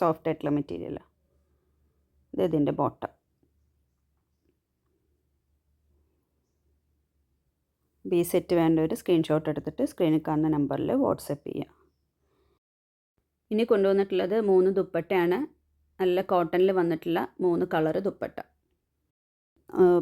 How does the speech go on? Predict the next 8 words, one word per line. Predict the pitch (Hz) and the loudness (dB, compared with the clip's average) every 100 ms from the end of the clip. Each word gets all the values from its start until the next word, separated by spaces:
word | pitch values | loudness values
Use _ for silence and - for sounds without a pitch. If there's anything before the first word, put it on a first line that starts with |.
| - | 2
പ്ലെയിൻ | 196 190 196 | 6 6 4
കളർ | 208 180 175 180 185 | 2 2 2 0 2
ടോപ്പിലേക്കോ | 170 170 170 170 - 175 147 - 185 | 0 2 0 0 0 0 0 -2 2
നൈറ്റിയിലേക്കൊക്കെ | 180 175 175 175 175 175 190 208 | 4 4 2 0 0 -2 0 0
യൂസ് | 180 - | 0 0
ചെയ്യാൻ | 165 165 | -2 -2
പറ്റിയിട്ടുള്ള | 160 160 180 226 294 190 | -2 -4 -2 -2 2 4
നല്ല | 170 185 | 4 4